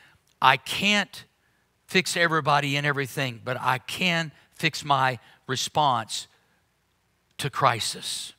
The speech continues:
I can address crisis in an appropriate fashion. But God has set power in you and in me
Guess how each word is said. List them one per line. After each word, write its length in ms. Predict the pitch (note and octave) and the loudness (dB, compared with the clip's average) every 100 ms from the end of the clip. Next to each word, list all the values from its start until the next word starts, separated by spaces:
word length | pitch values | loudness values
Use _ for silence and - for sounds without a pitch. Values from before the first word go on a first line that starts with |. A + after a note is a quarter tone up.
| _ _ _ _ _ _ _ _ | _ _ _ _ _ _ _ _
I 120 | - D3 | -2 -2
can 220 | C#3+ B2+ | -4 -8
address 560 | A2+ B2+ D#3 D3 - - - _ | -6 2 2 2 -2 -14 -20 _
crisis 640 | - E3 D3 C#3 - A#2+ - - - _ | 0 4 4 2 -6 -8 -10 -18 -20 _
in 160 | - E3+ | 0 2
an 100 | D3+ | 2
appropriate 800 | C3 - C#3 C3+ C3 B2+ A#2 - _ _ | -2 0 0 0 -4 -4 -6 -10 _ _
fashion. 580 | - - B2 G#2+ - A2 - _ _ _ _ _ _ _ _ _ _ _ _ _ _ _ _ _ _ _ _ _ _ _ _ _ _ _ _ _ _ _ _ _ _ _ _ _ _ _ _ _ _ _ _ _ D#3+ | -4 2 4 2 -6 -12 -18 _ _ _ _ _ _ _ _ _ _ _ _ _ _ _ _ _ _ _ _ _ _ _ _ _ _ _ _ _ _ _ _ _ _ _ _ _ _ _ _ _ _ _ _ _ -16
But 120 | B2+ G#2+ | -14 0
God 300 | C#3+ D#3+ D3 | 4 4 2
has 160 | C#3+ | -4
set 300 | - D#3 C#3 | -4 -2 -4
power 440 | - E3+ E3 E3 D3+ | 0 2 2 0 -4
in 300 | D#3 D3+ C3 | -6 -6 -8
you 260 | A2 G#2+ - | -12 -16 -4
and 220 | C#3 D#3+ | 0 2
in 180 | E3 D3 | 0 -2
me 320 | C#3 A#2 G#2 | -4 -4 -8